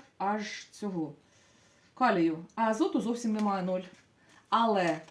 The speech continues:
ця серія також містить, як ви бачите, багато різних формул. Ось п'ять різних формул. Читаю. Це формула тридцять десять три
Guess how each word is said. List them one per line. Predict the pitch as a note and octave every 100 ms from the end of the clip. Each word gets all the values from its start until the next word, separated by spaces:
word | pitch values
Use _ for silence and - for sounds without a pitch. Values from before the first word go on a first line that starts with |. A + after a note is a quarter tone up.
| - _ _ _ - - _
ця | - G#3
серія | E4 G4+ F#4
також | F4 F#4+ F4 C4
містить, | D4+ D4+ C4 A#3+
як | G3
ви | G#3
бачите, | A3 D#4+ D#4+ D4+ G#3+
багато | F3+ G#3 F3+ F3 G3 E4 - -
різних | G3+ G3 F#3+ A3 A#3+
формул. | - A3+ G3 F3+ F3+ -
Ось | G3+ - - - _ _ _ _ _ _ _ _ _ _ _ _ _ _ _
п'ять | G3+ G3+ G3+ B3 D#4+ - - - _ _ -
різних | F3+ A#3 C4 A#3+ A#3
формул. | G#3 F3+ E3+ D#3+ - - F3
Читаю. | - E4 B3+ G3 F3+ F3 - _ _
Це | - F4 C4 - - _ _ _
формула | C#4 A#3+ G3 F3+
тридцять | F3 A#3+ G#3 F#3+ D#3+
десять | F#3 E3+ - D#3+ -
три | F#3+ D#3+